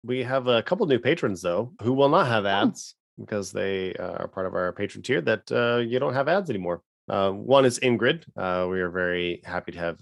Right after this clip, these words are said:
Speaker 1: Ingrid on board. She is a new deacon, and I don't feel like we thought this through 'cause, like, she's a
Speaker 2: We
Speaker 1: deacon,
Speaker 2: haven't.
Speaker 1: but a deacon of what? Like, in the,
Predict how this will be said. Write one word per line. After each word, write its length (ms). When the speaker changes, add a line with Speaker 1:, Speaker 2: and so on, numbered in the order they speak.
Speaker 1:
Ingrid 320
on 100
board. 440
She 160
is 220
a 100
new 180
deacon, 460
and 340
I 60
don't 100
feel 140
like 140
we 120
thought 240
this 200
through 240
'cause, 160
like, 100
she's 180
a 40
Speaker 2:
We 80
Speaker 1:
deacon, 140
Speaker 2:
haven't. 340
Speaker 1:
but 80
a 40
deacon 280
of 120
what? 280
Like, 160
in 80
the, 140